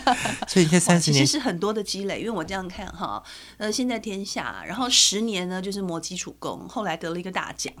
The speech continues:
Speaker 1: 法国的大奖，之后就开始转往产品设计的领域，然后五年，五年之后就开始做大型的策展，三四年就做大型的策展，
Speaker 2: 对，对，对。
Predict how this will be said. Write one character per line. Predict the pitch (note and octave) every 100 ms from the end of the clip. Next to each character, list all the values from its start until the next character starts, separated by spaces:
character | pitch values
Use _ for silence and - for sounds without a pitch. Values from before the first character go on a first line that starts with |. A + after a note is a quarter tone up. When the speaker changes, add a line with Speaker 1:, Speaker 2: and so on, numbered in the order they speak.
| -
Speaker 1:
法 | - - E3
国 | - -
的 |
大 | D#3+ -
奖， | - - -
之 | - F3+
后 | G3+ F3+ - - - - -
就 | A3+
开 | G#3+
始 | - D#3+
转 | C#3 E3 D#3+
往 | F3+ D3+
产 | -
品 | D#3+ D#3
设 | D#3+
计 | E3
的 | -
领 | B2+ - -
域， | D#3+ - - _ _ _
然 | -
后 | E3+
五 | G3
年， | F3+ F3 E3+ F#3+
五 | F3+
年 | F3 F#3
之 | A3
后 | A3+
就 | G3
开 | G3 F3
始 | -
做 | - E3 E2 - - _ -
大 | -
型 | E3+ D#3
的 | D#3+
策 | - F#3
展， | - -
三 | - A3+
四 | A#3
年 | G3 -
就 | -
做 | G3
大 | F#3+ E3
型 | - E3+
的 |
策 | F3 F#2 -
展， | D#2+ -
Speaker 2:
对， |
对， |
对。 | D2